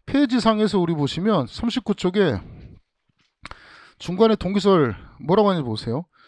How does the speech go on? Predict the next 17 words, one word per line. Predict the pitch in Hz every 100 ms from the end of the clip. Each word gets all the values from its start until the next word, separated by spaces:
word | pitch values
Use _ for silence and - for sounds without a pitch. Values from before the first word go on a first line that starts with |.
| _ _ -
일 | 180
번에 | 165 143
"형법 | 165 240 247
일 | 240
조 | 240
이 | 214 160
항의 | 202 202 190
규정은 | 156 160 190
형벌 | - 233 233
법령 | 196 156 165 170 165 180 185
제정의 | - 147 180 185 165
이유가 | 156 165
된 | 151 151
법률 | - 147 185 151
이념의 | 180 202 180
변천에 | 143 147 - 170 160
따라서 | 147 135 - 175 143